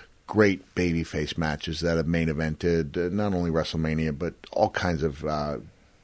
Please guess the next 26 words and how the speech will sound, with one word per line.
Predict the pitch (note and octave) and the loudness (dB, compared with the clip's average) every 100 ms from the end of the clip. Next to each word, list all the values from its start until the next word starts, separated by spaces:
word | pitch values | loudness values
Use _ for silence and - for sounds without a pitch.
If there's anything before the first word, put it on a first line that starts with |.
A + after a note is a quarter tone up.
| _ _ _ | _ _ _
pay-per-view | G#2+ G2+ F#2+ D#2+ F#2 | 2 2 2 2 2
main, | F2 E2+ E2+ D#2+ | 4 2 2 0
main | F2+ E2+ | 0 0
events | E2 E2 D#2+ - | 2 0 -2 0
or, | E2+ D#2+ E2 - E2+ | 0 0 -4 -6 -2
uh, | D2 C#2+ D2 - - - - - | 0 -2 -6 -12 -20 -20 -20 -12
s-, | - | -6
um, | - F2 E2 D#2 - - _ - _ _ _ _ - - _ _ | 0 2 2 0 -6 -18 _ -20 _ _ _ _ -14 -14 _ _
uh, | E2+ E2+ E2 D#2 D#2 | 0 2 0 -2 -2
house | F2 G#2 | 2 2
show | - G2+ F#2 | 4 6 6
main | F2 F2 | 6 2
events, | E2+ E2 D#2+ - - - - - - - | 2 2 0 -2 -8 -12 -20 -20 -12 0
babyface | F#2+ F2+ E2+ E2+ D#2 D#2+ | 2 2 2 0 0 -2
on | D2+ | 2
babyface, | F2 F2 E2 E2+ D#2+ D#2 | 2 2 2 2 0 0
even | A2 G#2+ | 0 0
heel | F2+ F#2 | 2 2
on | E2+ D#2 | 2 0
heel, | A#2 E3 D2 - - - - - _ - | 2 4 4 0 -14 -20 -20 -20 _ 2
uh, | F#2 | 2
because | F2 G2 G#2+ F2 | 4 2 2 2
they've | F#2 - - | 2 0 -2
created | G2+ F2+ F2 | 2 4 4
the | E2+ | 2
interest. | E2+ D2 - - - | 0 -2 -8 -10 -12